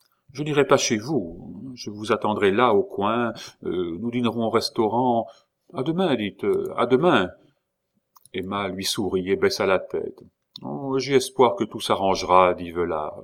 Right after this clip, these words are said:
pendant que la porte se refermait. Velard avait hésité longtemps. Pour un garçon raisonnable et qui gagne sa vie dans les affaires, c'est une importante résolution que de donner cinquante mille francs à une femme.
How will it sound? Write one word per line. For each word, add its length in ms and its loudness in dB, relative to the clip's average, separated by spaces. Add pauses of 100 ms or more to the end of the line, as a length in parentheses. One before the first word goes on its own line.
(160)
pendant 240 -4
que 80 -16
la 80 -4
porte 260 -8
se 100 -6
refermait. 680 -10 (880)
Velard 420 4
avait 200 2
hésité 420 0
longtemps. 600 -2 (480)
Pour 160 -4
un 80 -2
garçon 380 -2
raisonnable 760 2
et 180 -10
qui 100 -10
gagne 200 -2
sa 200 -6
vie 280 -8
dans 120 -2
les 160 -4
affaires, 480 -2 (360)
c'est 240 -12
une 120 -8
importante 540 -2
résolution 760 -6
que 140 -10
de 140 -6
donner 580 -4
cinquante 560 -6
mille 180 -8
francs 320 -4
à 60 -2
une 100 -10
femme. 500 -2